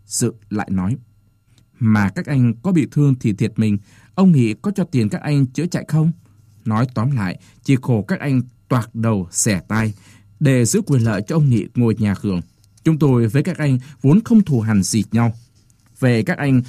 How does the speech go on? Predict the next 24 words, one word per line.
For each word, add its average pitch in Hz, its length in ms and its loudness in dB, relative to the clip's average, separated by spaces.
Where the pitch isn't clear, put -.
có 208 100 2
nên 165 260 6
về 139 120 4
ông 185 200 4
Nghị 127 200 2
mà 147 200 4
lôi 180 260 4
thôi 185 220 4
với 190 160 0
chúng 220 160 0
tôi 151 260 4
hay 147 180 2
không? 156 240 2
Các 160 140 -4
anh 113 240 0
cũng 117 200 -2
như 117 200 4
chúng 151 180 0
tôi, 123 260 2
chúng 190 140 4
ta 170 220 4
là 117 120 0
kẻ 98 260 -2
nghèo. 95 240 0